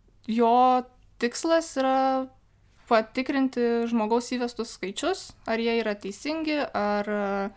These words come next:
viskas yra suvesta, ar, e, reikia kažką dar žmogui, e, arba tam, tarkim, banko darbuotojui peržiūrėt ir patikrint. Ir, e, jeigu viskas yra teisinga, tai tada žmogus gali eiti toliau.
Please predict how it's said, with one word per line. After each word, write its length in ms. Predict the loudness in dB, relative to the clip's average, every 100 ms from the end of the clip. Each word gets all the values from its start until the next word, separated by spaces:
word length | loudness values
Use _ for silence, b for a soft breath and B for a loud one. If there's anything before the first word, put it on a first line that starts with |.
| B B B
viskas 460 | -2 -2 -2 -4 -2
yra 140 | -2
suvesta, 840 | -2 -4 -2 -2 -2 -6 -2 -2 -4 _ _
ar, 320 | -6 -4 -4
e, 500 | -4 -4 -2 -4 -6 -8 -16 -20 _
reikia 320 | -4 -2 -2 -6
kažką 720 | -6 -6 -2 0 2 0 -4 _ -8
dar 180 | -6 -4
žmogui, 680 | -6 0 0 0 -2 -4 -4
e, 60 |
arba 440 | -4 -4 -4 -6 -10
tam, 400 | -6 -6 -6 -8
tarkim, 300 | -10 -8 0
banko 320 | 2 2 0
darbuotojui 540 | 0 0 0 -2 -4 0
peržiūrėt 580 | 0 2 0 -4 -4
ir 60 | -8
patikrint. 560 | -6 -6 -4 -2 -2 -4 B B B B B B B B B -4
Ir, 220 | -2 -2
e, 400 | -2 0 -2 -4 -10 _ _ _ _ _ -2
jeigu 460 | 4 4 4 0 -2
viskas 400 | -4 -6 -6 -4
yra 140 | -4
teisinga, 520 | -4 -6 -4 -2 -2
tai 140 | -4 -6
tada 240 | -4 -2
žmogus 340 | 0 0 0
gali 260 | 0 0 0
eiti 180 | -4 -6
toliau. 360 | -8 -6 -6